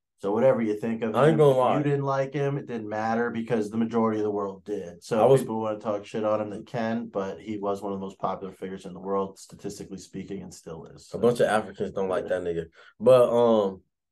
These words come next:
Speaker 1: But
Speaker 2: you
Speaker 1: s-,
Speaker 2: know,
Speaker 1: like I said, that's
Speaker 2: man,
Speaker 1: statistics.
Speaker 2: fuck, I don't
Speaker 1: So
Speaker 2: give a fuck, fuck if these white niggas like him. But, um, this is my point, though. You feel me? I think,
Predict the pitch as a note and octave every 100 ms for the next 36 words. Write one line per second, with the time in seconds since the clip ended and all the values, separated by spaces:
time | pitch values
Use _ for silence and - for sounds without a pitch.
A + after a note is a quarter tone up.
0 | _ G#2 A#2 B2 B2 A2+ - G#2 G#2 G2+
1 | A2+ G2 G#2 G#2+ - C#3+ F3 D#3 G#3 E3
2 | D#3+ E3 - F#3 D#3+ D3+ C#3 - E3+ C3+
3 | - G#3 G#3+ G3 - E3 C#3+ - A#2+ B2+
4 | C3 C3+ A#2+ A#2+ C#3 D3 D3 - A2+ D3
5 | C3 B2+ C3+ A#2+ A#2 E3 D3 B2 G2 -
6 | G2 E2 E2 D#2+ _ _ _ _ _ _
7 | - E2+ F#2+ F#2 E2+ - _ _ _ _
8 | _ _ _ _ _ _ _ _ _ _
9 | _ _ _ _ _ _ G#2+ A2 - A#2
10 | G2+